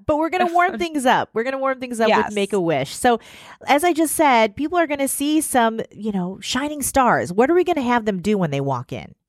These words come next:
Speaker 2: Yes, we're very excited for this partnership with Broadway Grand Rapids. And so we decided to do something fun and interactive with, uh, those who are gonna be joining us, um, at, on Tuesday for the opening. And we're gonna have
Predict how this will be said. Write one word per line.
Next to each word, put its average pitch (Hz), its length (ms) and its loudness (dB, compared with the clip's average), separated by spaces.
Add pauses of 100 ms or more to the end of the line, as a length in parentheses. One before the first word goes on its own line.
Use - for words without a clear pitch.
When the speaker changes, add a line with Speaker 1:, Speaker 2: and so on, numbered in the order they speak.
(420)
Speaker 2:
Yes, 330 580 2
we're 269 200 0
very 254 320 2
excited 185 720 0
for 185 80 -2
this 180 180 -4
partnership 170 840 0
with 180 180 -4
Broadway 170 340 2
Grand 170 220 -2
Rapids. 165 520 0
And 180 160 -6
so 180 360 2 (400)
we 269 100 4
decided 277 380 2
to 247 100 2
do 226 140 0
something 214 400 -2
fun 190 260 -2
and 190 80 0
interactive 170 1000 0
with, 170 520 0 (160)
uh, 170 260 4
those 175 280 0
who 196 100 2
are 175 80 4
gonna 175 160 -2
be 170 140 -6
joining 170 420 0
us, 160 500 -2
um, 160 420 0
at, 165 320 -2 (380)
on 190 100 2
Tuesday 180 480 0
for 180 160 -4
the 175 140 -2
opening. 170 560 0
And 175 180 -2
we're 190 100 0
gonna 285 280 2
have 247 340 2